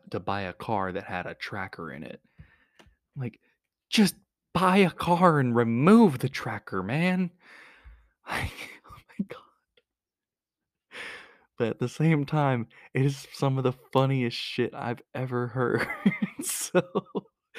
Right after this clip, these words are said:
I hate it about him. But goddamn, if it ain't the funniest thing I've ever, I've ever heard. And it, it's not just the one instance, there's others. <laughs> I'm not gonna get into the others 'cause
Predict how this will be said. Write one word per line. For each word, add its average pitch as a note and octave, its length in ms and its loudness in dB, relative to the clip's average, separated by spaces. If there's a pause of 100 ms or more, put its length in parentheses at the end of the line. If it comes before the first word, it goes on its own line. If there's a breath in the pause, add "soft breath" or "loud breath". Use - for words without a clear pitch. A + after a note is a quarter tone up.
(480 loud breath)
I A#2 80 -4
hate C3 300 -2
it G#2 140 0
about F#2 340 -4
him. F#2 260 -6 (600 soft breath)
But G2+ 220 -4
goddamn, A2 680 -2
if G#2+ 160 -6
it G#2 80 -2
ain't A2+ 220 -4
the A2+ 120 -2
funniest G#2+ 760 -4
thing F#2+ 420 -4 (460 soft breath)
I've F#2+ 300 -2
ever, A#2+ 520 -4
I've G2+ 220 -2
ever G2 320 -2
heard. F#2 400 -6 (520 soft breath)
And F#2+ 180 -6 (100)
it, A#2 160 -4 (140)
it's G#2+ 240 -2
not G#2+ 220 -2
just - 240 -6
the G2+ 80 2
one F#2+ 460 -2
instance, G2 520 -8
there's G2 300 -4 (140)
others. F#2 440 -4
<laughs> C#5 1000 -4
I'm G3+ 160 -6
not B2 240 -4
gonna G#2+ 200 -2
get G#2+ 180 -2
into G#2+ 280 -6
the - 160 -4
others A2 280 -6
'cause - 180 -6